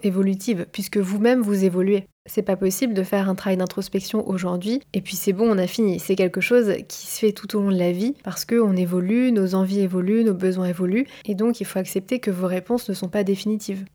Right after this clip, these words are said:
Mieux vous connaître, c'est mieux vous connaître aujourd'hui. C'est faire le point sur qui vous êtes aujourd'hui. Et dans deux ans, dans cinq ans, vous aurez peut-être d'autres aspirations, d'autres envies, ou pas d'ailleurs, et c'est ok. Voilà pour ce deuxième épisode de la série spéciale reconversion. J'espère qu'il vous a plu.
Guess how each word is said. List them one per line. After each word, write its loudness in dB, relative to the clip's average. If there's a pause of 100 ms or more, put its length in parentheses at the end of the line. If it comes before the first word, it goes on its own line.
(140)
Mieux 2
vous 0
connaître, -2
c'est -2
mieux 0
vous -2
connaître -4
aujourd'hui. -2 (300)
C'est -2
faire 0
le 2
point -2
sur -4
qui -8
vous -4
êtes 0
aujourd'hui. 0 (340)
Et 2
dans -2
deux 0
ans, 2
dans -2
cinq -4
ans, 0
vous -2
aurez -2
peut-être -4
d'autres 0
aspirations, -4
d'autres -2
envies, -4 (440)
ou 0
pas -2
d'ailleurs, 0 (380)
et 0
c'est -4
ok. -6 (680)
Voilà -2
pour -6
ce -4
deuxième 2
épisode -2
de -6
la -6
série -6
spéciale -4
reconversion. -4
J'espère -2
qu'il -14
vous -4
a 0
plu. -6